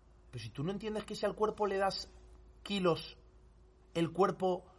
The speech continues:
no es que se canse más, a corto plazo sí, pero a largo plazo se fortalece más. Le dije, "Fíjate, eso es la recomendación que te da alguien que no entiende esa diferenciación".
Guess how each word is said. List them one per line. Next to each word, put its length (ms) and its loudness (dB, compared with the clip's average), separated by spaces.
no 220 2
es 140 0
que 140 -2
se 200 -4
canse 360 0
más, 260 2
a 80 0
corto 260 2
plazo 260 2
sí, 160 -6
pero 180 2
a 20 6
largo 260 4
plazo 440 0
se 260 -2
fortalece 580 -2
más. 240 -4
Le 100 -2
dije, 340 -2
"Fíjate, 460 -4
eso 260 0
es 260 -2
la 120 -2
recomendación 560 -4
que 100 -4
te 100 -2
da 100 2
alguien 280 -2
que 160 -4
no 120 -4
entiende 380 -2
esa 180 -4
diferenciación". 720 -6